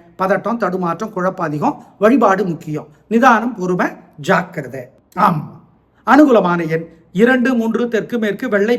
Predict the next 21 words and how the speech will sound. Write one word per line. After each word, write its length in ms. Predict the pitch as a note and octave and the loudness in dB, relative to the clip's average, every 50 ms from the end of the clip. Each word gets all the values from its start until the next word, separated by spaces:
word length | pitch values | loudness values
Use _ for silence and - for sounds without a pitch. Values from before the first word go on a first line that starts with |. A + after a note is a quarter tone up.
| A#3+ G#3+ | 0 -2
பச்சை, 280 | G3 G3+ - B3+ D#4 F4 - - - - _ _ | -4 -2 -2 -2 -2 -2 -4 -6 -16 -20 _ _
திங்கள். 340 | A3 A#3 A3+ G3+ F#3 D#3 - - - - _ _ _ E3+ G3 A#3 | 0 0 2 2 0 -2 -2 -8 -16 -20 _ _ _ 4 6 6
ஏழு 240 | B3+ C4+ C4+ C4 C#4 D4 - - | 6 6 4 2 0 -2 0 0
தெற்கு, 300 | A3 G3+ - - B3 C#4+ D4+ - - - | 0 -2 0 -4 -6 -6 -6 -6 -2 -2
சிவப்பு, 360 | A#3+ A#3+ B3+ B3+ B3 C4 D4+ D#4 - - - | -2 0 0 -4 -4 -6 -8 -10 -10 -8 -4
செவ்வாய். 400 | G#3+ G#3 F3+ E3 F3 D3+ C3+ - - - _ _ _ _ E3+ | -4 -4 -2 -4 -4 -6 -6 -10 -16 -20 _ _ _ _ -2
மூன்று 320 | F#3+ B3 C#4 - C#4 D4+ D#4 - G3+ | 0 0 2 2 2 2 2 2 2
வடக்கு, 300 | G3 G3 A3 A3 - C4+ B3 - G3 | 2 0 0 0 -2 -8 -8 -6 -6
பச்சை, 300 | F#3+ F#3+ - - D4+ F4+ - - - _ _ E3 | -6 -4 -2 -2 -2 -2 -4 -10 -20 _ _ -2
புதன். 280 | F3+ A3+ A3+ G#3 D#3+ D3+ - - - - _ _ | 2 4 4 4 2 0 -8 -14 -20 -20 _ _
திரும்பவும் 360 | - G#3 A#3 A#3 C4 C4+ A#3+ A3 | -2 2 2 2 2 2 -2 -4
சொல்றோம், 320 | A3 G#3 - B3+ D4+ - - - | -6 -6 -6 -6 -8 -8 -6 -6
திங்கள் 340 | G#3 G#3 G#3+ G#3+ G#3+ G3 F3+ - | -6 -4 -2 -2 -2 -2 -2 -4
சூப்பர், 380 | - B3 B3 - - C#4 D4 C#4+ - - _ _ - - | -6 -8 -8 -2 0 0 0 -2 -8 -18 _ _ -4 -2
செவ்வாய் 400 | G#3 G#3+ G3+ A#3+ B3+ B3 G#3+ F3 | -2 0 2 4 4 4 4 4
புதன். 200 | F#3 G#3+ D4 - - D#3 F#3 | 2 2 0 0 0 0 0
வழிபாடு 400 | G3 G3 A3 G3+ G3 F#3+ F#3 F3 F3 | 0 2 2 2 2 2 0 -2 -4
முக்கியம், 340 | F#3 F#3 - G3+ B3+ D#4 D#4+ - - - _ - | -4 -6 -4 -4 -2 -2 -4 -6 -14 -20 _ -4
நிதானம் 400 | G3+ G3+ G3 G3 F#3 G3 A#3+ B3 F3+ | -2 0 0 2 0 0 -4 -4 -4
முக்கியம். 440 | D3+ D3+ - - D#3 D3+ E3+ E3+ D#3+ D3 A#2+ A2 - - _ _ - | -6 -8 -6 -6 -4 -4 -2 -4 -4 -6 -8 -12 -18 -20 _ _ -4
திங்கட்கிழமை 420 | A3+ A#3+ D4+ B3+ A3 A3 A3+ | 0 0 2 0 0 -4 -4